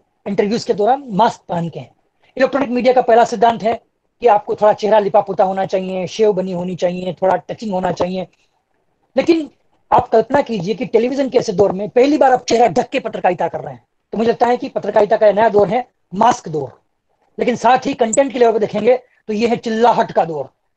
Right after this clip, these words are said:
जो ज्यादा चीख के खबर देगा वो ज्यादा अच्छा पत्रकार कहलाएगा। ये मुझे लगता है कि ये पत्रकारिता का एक ऐसा दौर है,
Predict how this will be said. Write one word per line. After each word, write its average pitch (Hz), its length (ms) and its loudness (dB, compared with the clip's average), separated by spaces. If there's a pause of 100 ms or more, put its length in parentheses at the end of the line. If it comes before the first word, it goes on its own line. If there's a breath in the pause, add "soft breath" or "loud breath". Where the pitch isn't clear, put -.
(140)
जो 240 120 4
ज्यादा 208 380 0
चीख - 300 -8
के 247 100 -2
खबर 208 220 2
देगा 233 320 2 (460)
वो 185 100 -4
ज्यादा 180 200 0
अच्छा 190 200 0
पत्रकार 165 380 -2
कहलाएगा। 139 520 -10 (800 soft breath)
ये 277 120 4
मुझे 302 160 2
लगता 285 220 2
है 269 140 2
कि 277 100 -12
ये 269 160 -4
पत्रकारिता 226 580 0
का 233 180 0
एक 196 140 0
ऐसा 220 200 0
दौर 170 200 -2
है, 202 220 -8